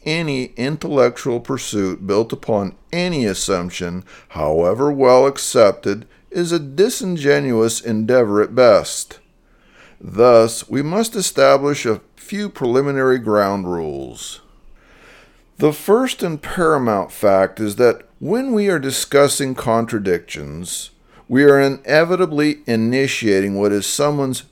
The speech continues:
perception of two or more pieces of information which appear to disagree with one another in part or in whole.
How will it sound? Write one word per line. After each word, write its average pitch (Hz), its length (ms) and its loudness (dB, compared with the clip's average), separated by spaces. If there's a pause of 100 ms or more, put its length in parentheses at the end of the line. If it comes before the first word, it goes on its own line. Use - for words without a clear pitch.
(140)
perception 160 1000 -2
of 90 220 -6
two 180 260 -2
or 180 80 2
more 135 240 2
pieces 117 440 -6
of 101 120 -4
information 110 800 -4
which 92 220 -8
appear 110 960 -2
to 101 160 -8
disagree 92 520 -6
with 85 200 -8
one 87 180 -6
another 82 480 -6 (240)
in 90 220 -8
part 85 560 0 (180)
or 87 300 0
in 127 80 -2
whole. 135 600 2